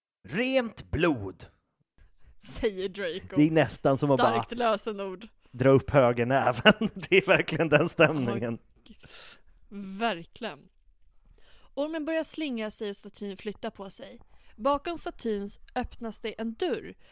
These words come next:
Speaker 2: som bara för ett ögonblick sedan var gömd. Ingen förutom sliderinarna vet var vårt uppehållsrum ligger, och det är för att ingången alltid flyttar på sig. Den e-, enda anledningen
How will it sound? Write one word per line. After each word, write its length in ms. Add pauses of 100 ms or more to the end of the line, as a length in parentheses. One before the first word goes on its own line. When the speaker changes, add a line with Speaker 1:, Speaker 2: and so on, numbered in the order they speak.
(300)
Speaker 2:
som 320
bara 440
för 220
ett 180
ögonblick 1000
sedan 440
var 80
gömd. 500 (1300)
Ingen 440
förutom 300
sliderinarna 800
vet 280
var 80
vårt 320
uppehållsrum 800
ligger, 600 (320)
och 140
det 180
är 180
för 260
att 260
ingången 640
alltid 340
flyttar 360
på 240
sig. 400 (680)
Den 240 (100)
e-, 240 (220)
enda 400
anledningen 920